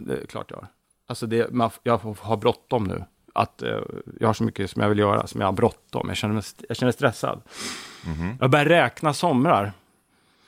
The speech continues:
Speaker 2: Hur då menar du?
Speaker 1: Ja, men jag gör en slags genomsnitt. Jag vet ju ändå hur gamla min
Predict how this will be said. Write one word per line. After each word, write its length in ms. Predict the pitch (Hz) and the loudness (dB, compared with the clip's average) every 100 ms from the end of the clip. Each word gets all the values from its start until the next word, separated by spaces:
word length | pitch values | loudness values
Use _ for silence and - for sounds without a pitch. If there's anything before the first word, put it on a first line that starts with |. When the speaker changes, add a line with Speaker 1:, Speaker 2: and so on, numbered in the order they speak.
| _ - | _ -10
Speaker 2:
Hur 160 | 104 143 | -4 2
då 160 | 104 | 2
menar 160 | 85 82 | 0 -4
du? 60 | - | 0
Speaker 1:
Ja, 80 | 147 | 4
men 140 | 151 | 6
jag 80 | 156 | 6
gör 180 | 165 147 | 6 4
en 80 | |
slags 200 | 135 131 | 2 0
genomsnitt. 560 | 147 127 120 - 120 - | 2 2 2 2 0 2
Jag 80 | 127 | 2
vet 240 | 135 - | 2 2
ju 60 | 123 | 0
ändå 200 | 113 110 | 2 0
hur 320 | 107 110 110 - _ - | 0 0 -2 -6 _ -8
gamla 800 | 120 113 107 107 107 104 104 - | 0 0 0 -2 -2 -2 -2 -4
min 300 | 110 101 | -4 -4